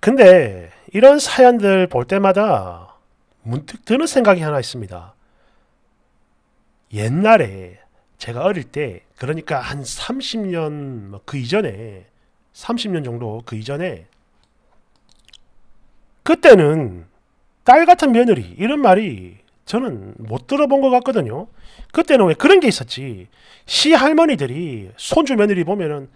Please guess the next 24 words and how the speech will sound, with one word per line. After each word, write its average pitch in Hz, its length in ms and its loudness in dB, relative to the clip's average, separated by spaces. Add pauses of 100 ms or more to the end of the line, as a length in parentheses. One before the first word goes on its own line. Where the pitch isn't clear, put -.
(220)
"아이고 302 400 -8
이쁘다, 240 920 -8
손녀 294 420 -8
해라." 240 380 -8 (460)
이런 427 440 0
거는 262 280 0
좀 180 180 -6
봤어도 123 720 -8 (340)
시어머니가 285 720 0
딸 240 160 2
같은 269 200 -4
며느리, 143 420 -6 (1400)
안 135 140 -8
그렇습니까? 180 680 -6 (180)
이게 190 460 -4
언젠가부터 311 640 0
갑자기 226 340 -4
생긴 254 260 -4
것 165 80 -4
같아요. 127 520 -12 (520)
옛날에는 247 380 4
없었던 302 300 -6
것 208 100 0
같거든? 165 340 -10